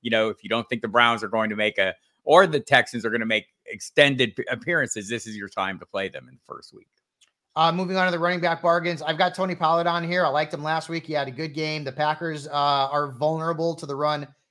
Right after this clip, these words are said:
Speaker 2: Sixty-one hundred bucks. And Jerome Ford is pretty cheap at fifty-five hundred dollars against the Texans.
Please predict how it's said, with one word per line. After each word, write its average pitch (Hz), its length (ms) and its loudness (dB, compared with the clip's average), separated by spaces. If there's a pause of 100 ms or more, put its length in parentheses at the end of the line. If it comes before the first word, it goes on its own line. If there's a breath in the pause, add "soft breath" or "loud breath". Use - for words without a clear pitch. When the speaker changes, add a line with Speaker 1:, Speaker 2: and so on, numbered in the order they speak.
(140)
Speaker 2:
Sixty-one 170 460 -6
hundred 151 220 -4
bucks. 147 400 2
And 143 160 -6
Jerome 147 320 -2
Ford 175 300 0
is 135 100 -8
pretty 160 220 -4
cheap 156 240 -6
at 127 160 -10
fifty-five 156 440 -4
hundred 143 220 -2
dollars 139 320 0
against 131 220 -12
the 110 80 -20
Texans. 135 460 -6